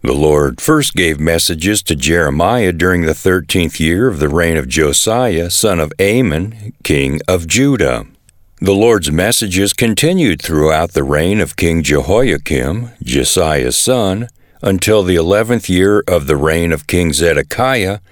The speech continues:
another of Josiah's sons. In August of that eleventh year, the people of Jerusalem were taken away as captives. The Lord gave me this message. "I knew you before I formed you in your mother's womb.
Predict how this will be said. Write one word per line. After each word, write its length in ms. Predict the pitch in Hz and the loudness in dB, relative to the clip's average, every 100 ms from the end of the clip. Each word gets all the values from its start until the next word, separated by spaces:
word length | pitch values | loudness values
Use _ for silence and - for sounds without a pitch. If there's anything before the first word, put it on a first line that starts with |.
| _ | _
another 480 | - 123 135 156 123 | -2 2 2 2 2
of 220 | - 87 | 2 0
Josiah's 680 | 76 82 - 90 80 69 65 | 0 0 0 0 0 0 0
sons. 600 | - 78 64 58 58 - - _ _ - | 0 -2 -2 -6 -10 -12 -14 _ _ -4
In 180 | - 110 | 0 2
August 540 | 113 151 160 113 - | 2 2 0 -2 0
of 100 | 92 | 0
that 220 | 78 82 | 2 2
eleventh 520 | 82 78 76 73 71 - | 2 2 2 0 -2 -2
year, 440 | 69 65 69 85 | -2 0 0 -2
the 140 | 87 92 | -2 0
people 360 | 127 147 156 | 0 2 2
of 140 | 156 127 | 0 2
Jerusalem 720 | 147 143 185 - 98 92 104 | 2 4 2 2 0 0 2
were 140 | 95 | 0
taken 360 | 90 104 95 92 | 2 0 2 2
away 400 | 90 139 85 85 | 2 2 2 2
as 180 | 95 - | 0 0
captives. 840 | 131 143 139 98 65 60 - - _ _ - - _ _ | 0 0 0 0 0 -2 -10 -16 _ _ -20 -20 _ _
The 120 | - | -4
Lord 360 | 64 76 76 69 | 0 2 2 2
gave 280 | 98 107 92 | 0 0 0
me 240 | 73 82 | 0 0
this 320 | 73 90 90 | 0 0 0
message. 720 | 110 135 143 - 64 - - - _ _ _ _ _ _ - | 0 0 0 0 -2 -4 -14 -18 _ _ _ _ _ _ -4
"I 120 | 110 | 0
knew 200 | 123 160 | 4 4
you 240 | 180 131 117 | 2 2 0
before 480 | 101 95 110 110 101 | -2 0 2 4 2
I 80 | |
formed 440 | 92 123 135 139 92 | 0 2 2 2 2
you 200 | 98 101 | 0 2
in 120 | 104 | 2
your 140 | 98 | 2
mother's 480 | 95 95 87 98 95 | 2 2 2 0 0
womb. 600 | 107 160 139 71 57 - | 0 2 2 0 -4 -10